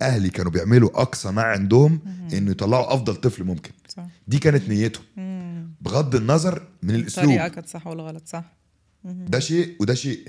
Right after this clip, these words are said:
Speaker 2: مهم.
Speaker 1: كون ان هم كانوا بيقسوا عليا لهدف من جواهم داخلي
Speaker 2: مهم.
Speaker 1: لمصلحتي.
Speaker 2: مهم.
Speaker 1: لو كان الهدف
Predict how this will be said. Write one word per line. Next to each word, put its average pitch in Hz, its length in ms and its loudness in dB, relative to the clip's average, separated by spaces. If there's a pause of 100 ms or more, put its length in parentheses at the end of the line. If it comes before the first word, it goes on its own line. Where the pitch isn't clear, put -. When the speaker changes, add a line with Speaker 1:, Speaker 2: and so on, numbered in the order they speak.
(100)
Speaker 2:
مهم. 165 500 -12 (340)
Speaker 1:
كون 143 520 6
ان 98 180 0
هم 107 420 2 (200)
كانوا 107 200 4
بيقسوا 120 360 0
عليا 156 380 2 (440)
لهدف - 520 -2
من 101 140 0
جواهم 120 460 6
داخلي 170 360 2
Speaker 2:
مهم. - 340 -6
Speaker 1:
لمصلحتي. 165 500 -6 (180)
Speaker 2:
مهم. 180 400 -14 (240)
Speaker 1:
لو 95 180 2
كان 165 280 4
الهدف 131 480 0